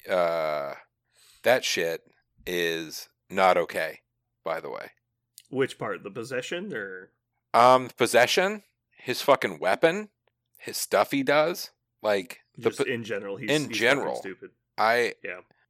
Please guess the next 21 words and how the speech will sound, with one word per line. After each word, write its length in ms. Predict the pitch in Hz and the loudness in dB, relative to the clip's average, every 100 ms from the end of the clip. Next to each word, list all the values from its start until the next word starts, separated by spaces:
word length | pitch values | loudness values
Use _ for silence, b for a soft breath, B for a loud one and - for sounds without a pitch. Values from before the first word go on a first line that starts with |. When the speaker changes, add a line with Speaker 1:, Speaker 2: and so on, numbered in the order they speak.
| _ - | _ 0
Speaker 1:
aside 460 | 110 - 139 185 185 | 0 4 4 4 2
from 180 | 165 | -4
just 180 | 143 127 | -4 -2
murdering 400 | 101 104 131 123 | 4 4 4 0
him 160 | 107 104 | -2 -8
straight 320 | - 101 98 | -2 0 0
out, 280 | 90 92 - _ _ - | 0 -2 -6 _ _ -4
like, 300 | 90 90 - | 0 0 2
getting 220 | 104 107 | 2 2
him 160 | 110 87 | -2 -2
off 280 | 104 101 | 0 0
the 80 | - | -4
board, 440 | 82 78 98 135 - - | -10 -6 -4 -4 -6 -2
I 120 | 127 | 0
don't 180 | 160 - | 0 0
know 80 | 113 | -2
what 140 | 101 | -2
you 100 | 85 | -8
do 160 | 87 127 | -8 -8
about 280 | - - - | -8 -12 -12
that. 220 | - | -16